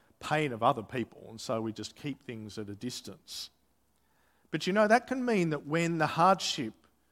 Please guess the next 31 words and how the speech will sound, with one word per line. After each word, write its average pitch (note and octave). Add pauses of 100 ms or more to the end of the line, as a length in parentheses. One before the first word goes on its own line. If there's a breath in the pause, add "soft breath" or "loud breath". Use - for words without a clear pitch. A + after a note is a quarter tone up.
hits -
us, - (1000)
we F3
get E3+
hurt G3
that D#3
people E3+
don't E3+
seem F3
to E3+
be E3+
reaching F3
out. G#3+ (1500)
But G3
they D4+
may B3
not F3
know. C#4+ (1200 soft breath)
Or G#3
even D4+
if C4
they F#3+
do, A#3
they F#3
might A#3+
be G#3+
uncertain G3
about F#3
whether G3+
you A#3+
want B3+